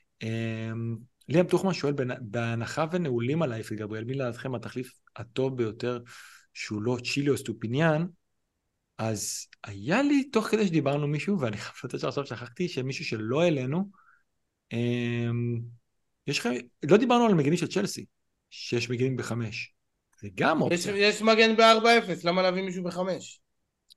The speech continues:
Speaker 1: לא, לא, סליחה, לא מצ'לסי, סליחה, סליחה, מסיטי, מסיטי.
Speaker 2: מסיטי?
Speaker 1: אז
Speaker 2: תשמע, אני, אני עם הקאנג'י.
Speaker 1: מה זה? כן, אז אני,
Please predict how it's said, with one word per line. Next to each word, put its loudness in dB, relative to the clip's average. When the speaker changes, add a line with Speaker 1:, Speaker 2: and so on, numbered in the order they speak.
Speaker 1:
לא, 12
לא, 10
סליחה, 0
לא -2
מצ'לסי, -6
סליחה, -8
סליחה, -12
מסיטי, -6
מסיטי. -12
Speaker 2:
מסיטי? 0
Speaker 1:
אז 0
Speaker 2:
תשמע, -4
אני, 4
אני 0
עם 4
הקאנג'י. 0
Speaker 1:
מה -2
זה? -2
כן, 4
אז 0
אני, -2